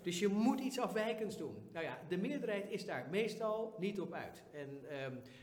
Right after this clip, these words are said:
dat betekent, ehm, misschien zijn ze er wel op uit, maar ze slagen er minder goed in. Dus je hebt die afwijkende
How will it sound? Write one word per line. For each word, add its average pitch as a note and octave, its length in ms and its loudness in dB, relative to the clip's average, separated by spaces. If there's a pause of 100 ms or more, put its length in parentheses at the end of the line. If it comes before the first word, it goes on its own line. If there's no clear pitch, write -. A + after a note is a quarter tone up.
dat F3+ 160 2
betekent, G#3+ 640 6 (500)
ehm, C3 680 0 (140)
misschien F3+ 260 0
zijn F#3+ 120 8
ze D#3 60 2
er F3 60 4
wel D#3+ 140 4
op - 80 -2
uit, G#3 280 6
maar G3+ 100 4
ze - 80 4
slagen A3+ 400 4
er C#3+ 80 2
minder C3 240 0
goed C3+ 240 -2
in. F#3 240 0
Dus F#3 160 2
je F#3 60 -2
hebt F#3 160 2
die G3 120 0
afwijkende E3+ 760 0